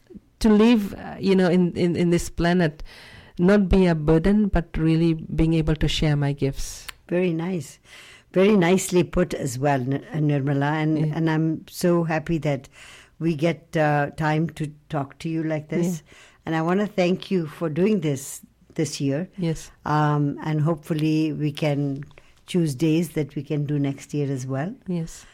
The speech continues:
Speaker 2: And I would like to take this opportunity and wish you a very happy twenty twenty-four, and, um, hope to see you soon.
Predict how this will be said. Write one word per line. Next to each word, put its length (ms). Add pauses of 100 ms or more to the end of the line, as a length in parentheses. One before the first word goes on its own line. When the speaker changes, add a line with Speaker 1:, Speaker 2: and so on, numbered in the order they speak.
(180)
Speaker 2:
And 480
I 600 (160)
would 140
like 200
to 60
take 240
this 160
opportunity 580
and 180
wish 200
you 100
a 60
very 340
happy 460 (480)
twenty 280
twenty-four, 600 (720)
and, 420
um, 680 (600)
hope 200
to 80
see 140
you 100
soon. 340